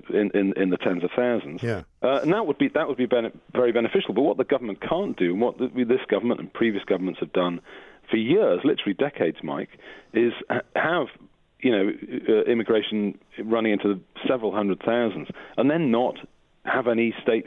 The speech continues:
Speaker 1: sector housing. They
Speaker 2: Right.
Speaker 1: just don't do it. And that's partly linked to your Serco problem. I mean, you're, you're, what you're doing with that is, is, is great investigative journalism. I mean, you, you need, someone needs to pick up.
Speaker 2: Yeah.
Speaker 1: I mean, no one's talking about it.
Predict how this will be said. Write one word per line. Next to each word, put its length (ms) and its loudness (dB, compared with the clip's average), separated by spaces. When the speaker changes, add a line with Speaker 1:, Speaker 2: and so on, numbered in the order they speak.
Speaker 1:
sector 520 2
housing. 480 -2
They 100 2
Speaker 2:
Right. 80 2
Speaker 1:
just 100 -8
don't 220 -6
do 100 4
it. 80 0
And 100 0
that's 180 -4
partly 520 -2
linked 280 -2
to 80 0
your 120 4
Serco 380 0
problem. 340 -2
I 40 0
mean, 100 2
you're, 220 4
you're, 160 4
what 240 0
you're 100 4
doing 260 0
with 140 0
that 300 -2
is, 100 -4
is, 140 -2
is 140 -4
great 300 2
investigative 440 -6
journalism. 400 2
I 80 2
mean, 180 0
you, 380 -2
you 180 2
need, 260 0
someone 260 2
needs 180 0
to 60 -14
pick 200 -8
up. 140 0
Speaker 2:
Yeah. 240 2
Speaker 1:
I 60 -12
mean, 120 0
no 80 2
one's 140 -2
talking 280 -2
about 220 0
it. 100 -10